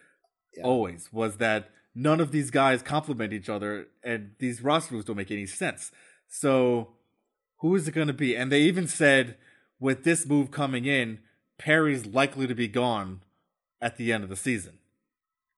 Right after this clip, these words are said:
Speaker 2: So he's got, this guy, Leon's gonna bring in all his own guys, and we'll see what happens.
Speaker 1: Yeah.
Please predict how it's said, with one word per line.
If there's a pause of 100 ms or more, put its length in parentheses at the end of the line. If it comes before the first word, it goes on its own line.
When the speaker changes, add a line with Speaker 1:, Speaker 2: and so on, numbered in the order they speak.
(160)
Speaker 2:
So
he's
got,
this
guy,
Leon's
gonna
bring
in
all
his
own
guys, (800)
and
we'll
see
what
happens.
Speaker 1:
Yeah.